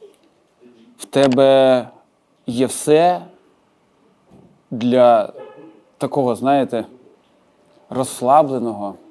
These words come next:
непоспішаючого життя. Зараз багато є людей, які женуться за таким життям, щоб поїхати кудись на берег моря, ні про що не думати, е, просто жити і насолоджуватись життям. Так от,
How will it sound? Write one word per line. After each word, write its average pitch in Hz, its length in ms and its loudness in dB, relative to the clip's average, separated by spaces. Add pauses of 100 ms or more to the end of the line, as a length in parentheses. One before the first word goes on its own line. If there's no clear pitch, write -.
(1040)
непоспішаючого 135 1300 -4
життя. 107 520 -10 (840)
Зараз 151 340 2
багато 147 420 0
є 139 120 2
людей, 139 340 2
які 127 420 0 (560)
женуться 160 540 2
за 123 140 -2
таким 135 360 -2
життям, 127 440 -2
щоб - 180 -10
поїхати 135 540 0
кудись 127 520 -2
на 131 120 0
берег 123 380 -2
моря, 131 320 -2
ні 120 180 0
про 117 160 -8
що 139 220 -4
не 120 120 -2
думати, 120 440 -2
е, 101 340 -6
просто 117 380 -8
жити 107 400 -4
і 95 420 -8 (420)
насолоджуватись 120 720 -4
життям. 104 440 -10
Так 110 240 -8
от, 135 140 -2